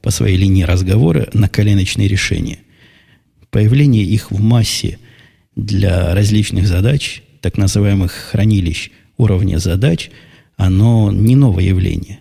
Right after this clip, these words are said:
И практически каждый программист в тот или иной момент своей карьеры сталкивался с тем, что пишет себе какое-то,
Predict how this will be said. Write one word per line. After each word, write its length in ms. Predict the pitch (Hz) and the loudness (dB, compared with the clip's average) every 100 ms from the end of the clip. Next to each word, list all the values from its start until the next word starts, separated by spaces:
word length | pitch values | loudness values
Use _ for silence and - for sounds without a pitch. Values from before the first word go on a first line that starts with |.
| _ _ - | _ _ -4
И 240 | 85 85 | -4 -4
практически 580 | - 92 - 135 - 113 | -4 -4 -2 -4 -4 -4
каждый 320 | - 113 110 | 0 2 0
программист 640 | - 95 95 101 143 - - | -2 -2 0 2 2 -2 -6
в 100 | - | -2
тот 220 | 113 - | -2 0
или 160 | 90 | 0
иной 160 | 98 98 | 2 2
момент 500 | 90 95 101 90 - - - - _ | 2 2 2 0 -6 -16 -20 -20 _
своей 380 | - 117 110 98 | -8 -2 0 0
карьеры 580 | - 98 98 110 180 160 | -2 -2 2 2 2 0
сталкивался 680 | - 143 151 - 117 104 110 | -2 -2 -2 0 -2 0 -4
с 60 | |
тем, 220 | - 175 147 | -2 -2 -2
что 200 | - 80 | -4 -8
пишет 400 | - 156 175 - | -4 -2 -2 -4
себе 300 | - 90 104 | -2 -2 -2
какое-то, 580 | 104 107 101 - - | -2 -2 -4 -4 -8